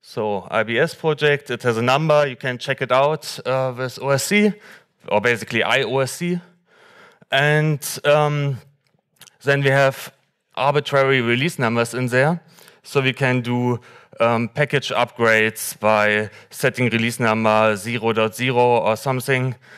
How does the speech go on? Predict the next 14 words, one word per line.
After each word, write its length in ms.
so 200
that, 500
um, 460
that 240
will, 240
won't 460
conflict 640
with 260
anything 1200
a 80
maintenance 520
update 580
could 180
provide. 540